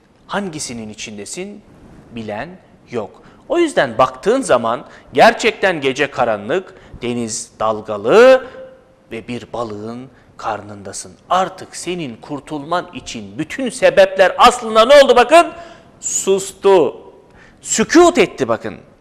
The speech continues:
Çünkü o halde ona necat verecek, o bulunduğu vaziyetteyken, bak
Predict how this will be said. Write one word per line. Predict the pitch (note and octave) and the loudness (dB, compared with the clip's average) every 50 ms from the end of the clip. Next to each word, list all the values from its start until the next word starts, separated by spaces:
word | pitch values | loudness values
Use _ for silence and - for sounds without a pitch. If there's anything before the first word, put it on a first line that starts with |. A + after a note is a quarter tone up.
| _ _ _ _ _ - - - - - - _ - | _ _ _ _ _ -20 -20 -20 -20 -20 -20 _ -2
Çünkü | - - G#4 G4 D#4+ A#3+ F#3+ F3+ | 2 4 4 4 2 0 -2 -4
o | - - A#3 D4 C#4 | 2 6 6 6 6
halde | - - A#3 A3 G3+ F#3+ F#3 G3 F3+ D#3 - - - - - - - - | 8 8 8 6 6 6 8 6 8 6 6 2 -4 -16 -20 -12 0 4
ona | F#3 A#3 C4+ C#4+ C#4 A#3 | 6 8 8 8 6 6
necat | F3+ F3+ F#3+ F#3 F#3 A3+ C4 D4 D4+ - - D#3 | 6 4 4 4 6 6 6 6 6 4 0 2
verecek, | E3+ F3+ F#3+ G3 G3 F#3+ F3 D3+ G#3+ A3 A3 F3+ - - - - - - - _ _ _ _ _ _ - - _ _ _ _ - | 4 4 6 6 6 4 4 6 6 6 6 6 2 -2 -8 -10 -12 -12 -16 _ _ _ _ _ _ -20 -20 _ _ _ _ 2
o | - C4+ D#4+ C4+ G#3+ | 6 6 6 6 4
bulunduğu | A3 A#3+ A3+ B3+ C4 B3+ A#3+ G#3 G#3+ B3 C#4 F4 F4 B3+ | 2 2 4 4 4 4 2 2 2 2 4 4 4 4
vaziyetteyken, | A3+ G#3+ - F3 F#3+ G#3+ G#3+ G#3 G#3+ G#3+ G#3+ - - - G#3+ B3 C4+ B3+ - - - A3+ A3+ A3 G3+ E3 B2+ G#2 F#2+ - - - - _ _ _ _ _ _ _ _ _ _ _ _ _ _ _ _ | 4 4 4 2 2 4 4 4 4 4 0 -2 2 4 4 6 6 4 0 -2 2 2 4 4 4 2 0 -6 -12 -16 -20 -20 -20 _ _ _ _ _ _ _ _ _ _ _ _ _ _ _ _
bak | - B2+ - | -12 -12 -12